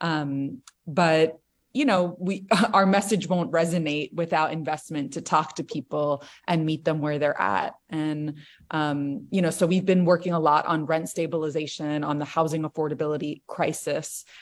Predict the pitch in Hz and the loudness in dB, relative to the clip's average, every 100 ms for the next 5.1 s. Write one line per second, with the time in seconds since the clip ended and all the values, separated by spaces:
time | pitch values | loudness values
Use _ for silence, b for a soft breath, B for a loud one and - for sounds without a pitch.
0 | B B 156 147 147 147 180 160 160 175 | B B -2 0 0 2 4 4 2 4
1 | 170 175 156 160 175 165 156 151 147 147 | 4 4 2 -4 -4 -2 0 0 0 0
2 | 147 151 135 139 175 185 - - 156 143 | 0 -2 -4 0 0 0 -4 -4 -2 -4
3 | 135 - 151 139 147 135 143 135 151 143 | -6 -4 -4 -2 -4 -2 -4 -4 -2 -2
4 | 156 151 151 - - 151 147 147 147 151 | -2 -4 -6 -8 -2 2 2 2 0 -2
5 | 147 | -2